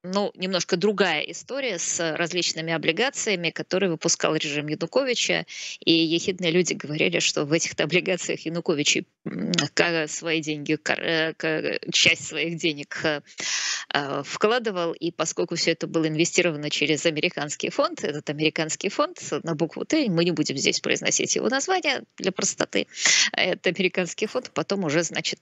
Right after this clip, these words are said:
после Майдана пролоббировал, что все это должно выплачиваться. А, так это я к чему? Это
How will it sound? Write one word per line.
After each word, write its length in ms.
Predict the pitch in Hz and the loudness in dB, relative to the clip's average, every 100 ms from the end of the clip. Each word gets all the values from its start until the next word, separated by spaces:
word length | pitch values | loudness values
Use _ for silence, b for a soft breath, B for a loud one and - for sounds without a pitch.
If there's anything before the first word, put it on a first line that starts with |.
| - | 2
после 280 | 180 - 160 | 2 2 0
Майдана 400 | 160 165 214 185 | 0 0 0 0
пролоббировал, 680 | 208 180 180 208 233 180 | 0 2 2 2 0 -2
что 180 | 156 - | -6 -8
все 180 | 156 185 | -2 0
это 160 | 190 151 | 0 0
должно 360 | 147 147 175 | -2 -2 -2
выплачиваться. 720 | 165 - - - - - - - _ _ - B B B B | -4 -2 0 0 0 -2 -4 -4 _ _ 0 B B B B
А, 140 | - 208 | 0 0
так 140 | 220 | 0
это 120 | 285 254 | -2 0
я 120 | 262 | -2
к 60 | |
чему? 380 | - 269 240 175 - | 0 -4 -6 -8 -6
Это 340 | - - | -6 -6